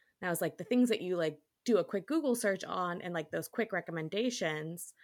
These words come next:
are gonna be like, "Yeah, it's super queer friendly," but it, it, it's a very different type. It's a very different energy,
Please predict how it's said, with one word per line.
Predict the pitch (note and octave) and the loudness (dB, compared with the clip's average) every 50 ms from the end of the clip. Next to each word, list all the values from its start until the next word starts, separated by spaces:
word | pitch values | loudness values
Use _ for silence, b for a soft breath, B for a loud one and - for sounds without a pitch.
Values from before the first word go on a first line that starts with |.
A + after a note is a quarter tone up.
| b b b b b b b - | b b b b b b b -6
are | G3 F#3+ | -4 -2
gonna | F#3 F3+ F3+ | 0 0 0
be | F#3 F#3 F#3 | 0 0 0
like, | F3+ F#3 - | -2 -2 -2
"Yeah, | G4 A4+ B4 A#4 G#4+ F#4 | -2 -2 0 0 0 0
it's | E4+ - - | 0 0 0
super | G4 F#4+ F#4+ F4+ F4 E4+ E4 D#4+ D#4 D#4 D#4 D#4 D4 C#4+ - | -2 0 2 2 2 4 4 2 2 0 -2 -2 -4 -6 -6
queer | - - E4+ E4 D#4 | -4 -2 -2 -2 -2
friendly," | - F4 F#4 F4+ D4 B3 A#3 A3+ A#3 | -2 -2 -2 0 2 2 2 2 2
but | A3+ A#3 G#3 G3+ | 0 0 0 -2
it, | G#3 - - _ _ | -2 -4 -6 _ _
it, | - F3+ - - _ _ _ _ _ _ - | -8 -8 -8 -8 _ _ _ _ _ _ -4
it's | G3+ F#3 - | -4 -2 0
a | G#3+ F#3 | 0 0
very | F#3+ F#3+ G3 F#3+ | 2 2 2 2
different | F3+ A3 A3 - B3+ A#3 - | 2 0 -2 -2 -4 -6 -6
type. | - - - C#4+ E4 E4 A#3+ - - | -6 -2 0 2 2 2 0 0 -2
It's | G3+ F3+ E3 - | -4 -4 -4 -4
a | F#3 | -2
very | E3 F#3+ G#3 G#3 | 2 2 2 2
different | G#3+ G#3+ - G#3+ - | 2 0 -2 -2 0
energy, | - F3 G#3 A3 A3 F#3+ - F#3 F3 E3 E3+ E3+ | 0 2 4 4 4 2 2 -2 -4 -4 -6 -6